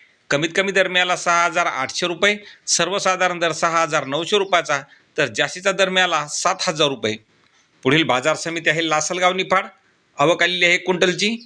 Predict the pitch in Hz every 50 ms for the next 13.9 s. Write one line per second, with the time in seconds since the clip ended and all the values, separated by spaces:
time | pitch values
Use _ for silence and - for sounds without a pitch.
0 | _ - - _ _ _ _ - 151 156 175 175 - 190 190 190 175 180 175 175
1 | 175 175 175 175 160 - - 165 160 170 170 156 170 160 160 170 160 156 165 170
2 | 165 156 170 165 165 160 165 165 156 170 180 208 - - - - _ _ - -
3 | - 180 175 180 202 - - 180 170 170 170 175 170 160 165 160 - - - -
4 | 156 156 143 123 120 143 147 147 - 180 196 202 185 190 202 190 - 180 156 147
5 | 131 139 151 - - _ _ - - - 208 196 185 185 180 160 156 170 160 147
6 | 143 151 147 143 - 147 127 - 127 120 104 113 104 107 - - - _ _ _
7 | _ _ _ - 127 127 143 151 127 110 113 117 123 151 143 - 156 156 165 160
8 | 156 165 156 147 147 165 170 185 190 190 196 - _ _ _ _ _ _ _ -
9 | - 143 151 160 160 165 165 170 175 170 170 165 175 180 175 160 160 160 170 170
10 | 170 170 165 139 107 120 131 151 165 160 - 180 180 190 180 180 160 202 202 220
11 | - _ _ _ _ _ _ _ _ - 175 165 175 180 180 - 185 185 180 151
12 | 180 175 175 170 170 165 165 165 165 165 165 165 160 156 151 - - 156 151 151
13 | 151 147 151 147 147 - 147 127 120 117 - 156 156 151 - 175 185